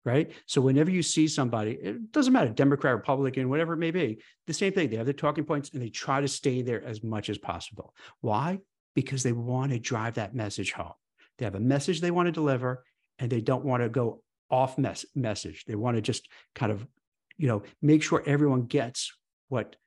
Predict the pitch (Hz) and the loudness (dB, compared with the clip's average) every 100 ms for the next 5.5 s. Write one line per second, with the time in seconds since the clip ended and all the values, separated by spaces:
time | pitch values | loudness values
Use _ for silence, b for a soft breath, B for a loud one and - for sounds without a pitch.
0 | _ 139 113 - 127 104 98 104 107 127 | _ 0 0 2 2 2 -4 -6 -2 -2
1 | 131 113 113 117 113 117 107 113 113 110 | 0 -2 0 -2 -2 -4 -4 -4 -4 -4
2 | 131 156 208 190 82 - _ _ _ _ | -2 -2 0 0 -2 -10 _ _ _ _
3 | _ 117 101 98 - - - 143 101 95 | _ -6 -6 -6 -10 -14 0 0 0 0
4 | 120 127 - 135 117 127 110 107 135 123 | 0 0 2 0 0 -2 -2 -2 -2 -2
5 | 104 98 95 82 - | -4 -4 -6 -8 -14